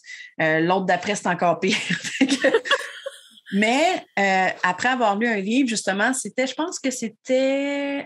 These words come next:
euh, par rapport à Miranda Gray, ça se peut-tu que c'était elle ?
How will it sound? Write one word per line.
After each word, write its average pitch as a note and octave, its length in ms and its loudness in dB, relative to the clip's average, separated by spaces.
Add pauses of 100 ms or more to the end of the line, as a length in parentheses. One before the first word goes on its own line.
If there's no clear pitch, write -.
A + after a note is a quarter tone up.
euh, F#3+ 180 -6
par - 140 -16
rapport G#3 240 -6
à C4+ 380 -4
Miranda A3 540 -2
Gray, A3 340 -4
ça A3+ 140 -8
se - 120 -14
peut-tu A#3 300 -10
que - 60 -12
c'était A#3 260 -6
elle ? A#3+ 220 -4